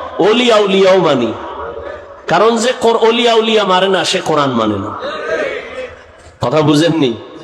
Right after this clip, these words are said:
কোরআন, অলিয়া উলিয়া মানার কথা কোরআনে আছে, হাদিসেও আছে।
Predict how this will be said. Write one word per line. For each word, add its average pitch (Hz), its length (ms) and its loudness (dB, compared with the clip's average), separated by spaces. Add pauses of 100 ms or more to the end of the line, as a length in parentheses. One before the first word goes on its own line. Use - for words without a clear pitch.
(720)
কোরআন, 254 400 2 (140)
অলিয়া 262 340 4
উলিয়া 247 320 2
মানার 226 420 0
কথা 214 180 2
কোরআনে 202 420 0
আছে, 196 280 0
হাদিসেও 170 500 0
আছে। - 200 -8